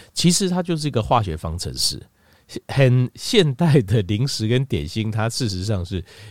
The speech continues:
一个化学方程式，是一个精密计算的，呃，这个化学方程式的结果。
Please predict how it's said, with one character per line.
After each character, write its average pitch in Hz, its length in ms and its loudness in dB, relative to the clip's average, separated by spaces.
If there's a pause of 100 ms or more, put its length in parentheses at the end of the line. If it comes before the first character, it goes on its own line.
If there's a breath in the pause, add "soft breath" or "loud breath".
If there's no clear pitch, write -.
一 123 100 -4
个 98 100 -4
化 117 300 0
学 78 180 -8
方 80 220 -8
程 - 160 -12
式， - 320 -10 (260 loud breath)
是 - 140 -2
一 156 60 0
个 123 100 2
精 156 340 0
密 151 220 2
计 104 220 -4
算 82 280 -4
的， 67 240 -10 (360 soft breath)
呃， 67 280 -10
这 - 140 -8
个 71 80 -8
化 127 180 0
学 82 200 -4
方 107 180 -2
程 78 160 -6
式 71 240 -6
的 58 60 -12
结 - 240 -12
果。 - 260 -18